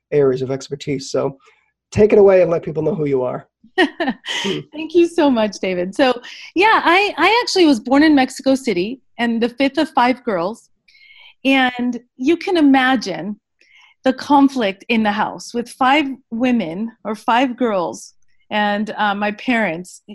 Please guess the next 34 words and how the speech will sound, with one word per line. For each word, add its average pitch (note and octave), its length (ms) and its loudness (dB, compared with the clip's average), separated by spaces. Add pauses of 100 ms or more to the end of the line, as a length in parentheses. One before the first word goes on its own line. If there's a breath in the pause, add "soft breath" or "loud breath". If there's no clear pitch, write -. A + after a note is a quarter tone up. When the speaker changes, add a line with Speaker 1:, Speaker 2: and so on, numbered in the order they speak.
Speaker 2:
you A3+ 200 -6
know, F#3+ 160 -2
and, G#3 120 -4
and A#3 180 -2
me C4 120 4
being C4+ 300 4
the A#3 100 -2
youngest, B3+ 760 -4 (400 soft breath)
I B3 140 2
was, B3 560 0 (160)
<laughs> - 160 -6
I B3 140 2
was A#3+ 280 0 (240)
constantly A#3+ 960 -2 (280 loud breath)
in B3 180 4
some F4 340 -2
sort C4+ 600 0
of A3+ 100 -6
a A#3 60 -4
situation F#3 880 -8 (300)
where G#3+ 680 -2
it A#3+ 140 -4
was G3+ 640 -6 (280)
either C4+ 240 2
resolve A#3+ 480 0
this C#4+ 180 0
conflict A3+ 720 -4 (100)
or G3+ 320 -4
something G#3+ 400 -6
bad's F#3 240 -6
gonna F#3 160 -8
happen. G3+ 440 -2
<laughs> E4 380 0
So D#4+ 380 -2